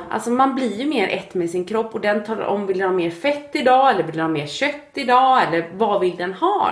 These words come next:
liksom. Och då, då, då hamnar man ju mer i symbios med sig själv. Och det blir ju mer trygghet än det här, liksom, att, att, ehm,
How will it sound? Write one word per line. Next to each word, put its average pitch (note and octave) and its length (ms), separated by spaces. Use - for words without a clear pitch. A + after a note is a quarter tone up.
liksom. - 460
Och B3+ 200
då, A#3+ 280
då, A#3+ 180
då B3+ 100
hamnar G3 500
man D4 220
ju E4 80
mer G3 200
i D#3+ 80
symbios A#3 1040
med C#4 160
sig C#4 140
själv. - 360
Och A#3+ 120
det B3+ 100
blir A#3 200
ju G3 100
mer G3 180
trygghet G#3+ 920
än E3+ 260
det F#3+ 80
här, F3 300
liksom, - 400
att, D3 260
att, - 400
ehm, D3+ 320